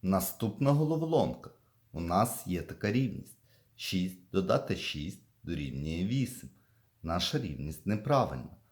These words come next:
Нам потрібно перемістити два сірники,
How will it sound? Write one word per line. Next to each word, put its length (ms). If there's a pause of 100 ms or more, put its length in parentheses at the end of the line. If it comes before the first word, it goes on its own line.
(420)
Нам 360
потрібно 640
перемістити 800
два 340
сірники, 760